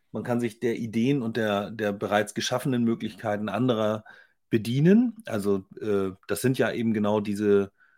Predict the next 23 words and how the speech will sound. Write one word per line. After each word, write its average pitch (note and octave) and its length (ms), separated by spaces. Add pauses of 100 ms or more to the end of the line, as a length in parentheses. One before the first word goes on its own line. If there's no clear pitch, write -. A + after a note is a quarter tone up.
(140)
du - 60
hast G2 120
jetzt, - 320
äh, G2+ 180 (340)
Vattenfall A2 400
genannt, G#2+ 540
äh, G2 160 (240)
gibt's G2+ 220
ja G2 120
auch G2+ 200
irgendwie, G2 420
weiß F#2+ 180
ich G2+ 60
nicht, - 460
äh, F#2 260 (580)
tatsächlich, G#2 680 (1040)
äh, A#2 380
Installion A2+ 500
oder A2 140
so, A2+ 120
die A2 180
dann A2+ 340
auch A#2 360